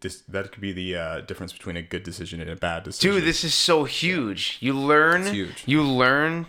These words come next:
Speaker 2: you know, mo-, mindful practice, meditation, fasting maybe puts you,
Speaker 1: Mm-hmm.
Speaker 2: like, you, you practice these things. They're putting you in that category of parasympathetic, like you're saying,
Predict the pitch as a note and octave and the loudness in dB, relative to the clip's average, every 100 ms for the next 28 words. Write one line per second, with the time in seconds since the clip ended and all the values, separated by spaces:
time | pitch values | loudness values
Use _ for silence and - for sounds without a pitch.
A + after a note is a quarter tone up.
0 | - B2+ A2 G#2 A#2+ - A#2+ B2 - G#2+ | -4 0 0 -2 -8 -2 -2 -2 -4 2
1 | A2 A2 G#2+ G2+ - A2 A2 G#2+ G#2+ G#2+ | 2 2 -6 -10 -2 2 2 0 -6 -6
2 | - G#2 G#2 - G#2 G2+ - G#2 G#2 G2+ | -4 -4 -4 -4 -6 -4 -4 -2 -4 -6
3 | G2+ - _ - F#2+ G2+ - G#2+ G2+ G2+ | -10 -20 _ -2 0 0 -2 -6 -4 -4
4 | G#2 G#2 G2+ - G#2 - A2 A2 G#2+ - | -2 -4 -4 -4 -4 -6 -4 -2 -4 -4
5 | G#2 A#2 A2+ C3 D3 - D#3 F3 C#3 A#2 | -2 0 0 0 -2 2 2 2 -2 -6
6 | G#2 G2+ G2 G#2+ - - _ - - A2+ | -8 -6 -6 -6 -10 -16 _ -20 -6 -4
7 | - D3 C3 B2+ A2+ - A2+ A2 G#2+ G#2 | 2 2 2 0 0 -2 0 2 2 0
8 | G2+ G#2 G2 - G2+ G2+ - G2+ F#2+ G2 | 0 -2 -4 -4 -2 -2 -4 -10 -8 -6
9 | F#2+ G2 G2 G2 G#2+ A2+ F#2+ G2+ | -4 -6 -8 -6 -2 -4 -4 -10